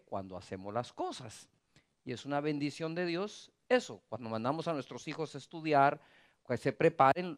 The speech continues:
es precisamente para eso, para que les vaya bien acá en la tierra. Me recuerdo que el famoso dicho de mi, de mi abuelita y de mi mamá era, "Estudia, estudia, para que tengas con qué defenderte".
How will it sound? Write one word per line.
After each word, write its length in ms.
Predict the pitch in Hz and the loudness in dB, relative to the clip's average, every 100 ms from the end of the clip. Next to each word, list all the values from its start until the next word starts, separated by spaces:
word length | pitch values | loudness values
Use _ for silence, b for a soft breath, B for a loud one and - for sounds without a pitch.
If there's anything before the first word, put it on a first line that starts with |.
| _ | _
es 240 | 107 139 - | 0 0 0
precisamente 840 | _ 180 156 202 196 202 214 208 | _ 4 4 4 4 4 4 2
para 240 | 202 226 | 4 4
eso, 180 | 254 139 | 2 0
para 280 | - 127 123 | 0 2 2
que 80 | 127 | 0
les 180 | 120 120 | 0 4
vaya 260 | 170 175 | 4 4
bien 460 | 165 160 202 262 262 _ _ _ _ _ _ _ | 2 0 2 0 -2 _ _ _ _ _ _ _
acá 320 | 98 98 - 110 | 0 0 2 2
en 60 | |
la 120 | 127 - | 4 6
tierra. 280 | 254 220 | 6 6
Me 100 | 160 | 4
recuerdo 340 | 151 151 202 214 | 4 2 2 2
que 100 | 185 | 0
el 60 | |
famoso 380 | 151 151 180 196 | 0 0 -2 -2
dicho 260 | 190 190 185 | -2 -2 -2
de 180 | 151 120 | -2 0
mi, 60 | |
de 80 | 135 | 0
mi 80 | 139 | 2
abuelita 520 | 123 123 185 - 180 | 0 0 0 4 6
y 100 | 147 | 6
de 100 | 139 | 4
mi 120 | 147 | 4
mamá 380 | 147 151 196 202 | 2 4 4 4
era, 260 | 202 196 190 B B _ | 4 2 -2 B B _
"Estudia, 1160 | 165 170 - - 180 180 208 240 247 240 214 143 | 0 0 -2 -8 -8 -2 4 8 8 8 6 2
estudia, 880 | 151 - - 190 196 226 240 214 160 | 0 -2 -6 -6 0 4 4 4 2
para 200 | 147 135 127 | 2 2 2
que 120 | 139 | -2
tengas 440 | 139 139 175 190 | -2 4 4 4
con 280 | - 139 131 | -2 -2 -2
qué 260 | - 175 180 | 2 2 4
defenderte". 1600 | 165 175 165 - 165 160 180 214 262 277 254 - - 113 101 | 2 0 0 -6 -4 -4 0 4 6 6 0 -8 -8 -8 -8